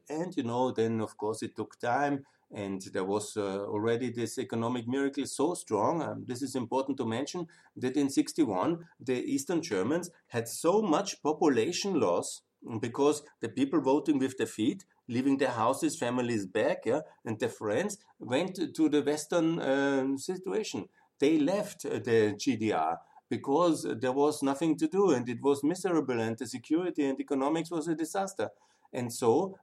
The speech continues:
the wall, they had to wall in their own population. That's basically what this big border fence is, because the, when people were running away. So to protect, um, themselves from total population loss,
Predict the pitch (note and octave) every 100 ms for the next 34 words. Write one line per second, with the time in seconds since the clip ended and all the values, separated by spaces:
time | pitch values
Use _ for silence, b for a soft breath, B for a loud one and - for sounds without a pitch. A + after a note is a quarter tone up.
0 | _ B2+ A#2 A2 C3+ F#3 G#3 - A2 A2+
1 | B2+ - - B2+ A#2+ G#2 G#2+ C#3+ F3+ F#3+
2 | C#3 E3+ D#3 C3 B2 C#3+ C#3 A#2 G#2 F2+
3 | G2 - D3 - - A#2 A2+ G#2 A2+ G2+
4 | G#2 b b _ G#2 F#2+ G#2 B2+ - G#2
5 | G2+ B2+ B2 - G2 G2 F2+ A#2 F#3 -
6 | b b - B2+ C3 D#3 E3 C3+ B2+ A#2+
7 | B2 C3 E3 C#3 G#2+ A2 B2+ C3+ C3 D3+
8 | D3+ F2+ - _ _ _ _ B2 B2+ B2
9 | A#2+ _ _ _ _ A#2+ D3 C#3 B2+ E3+
10 | G3 - - B2+ A#2 A2+ A2+ - B2 A#2
11 | B2+ D3 F3+ A#2 F#2+ - - B2 A#2 C#3+
12 | C#3+ C#3+ C#3 C3+ A#2 B2+ F#3 D#3 G2+ F#2
13 | A2 -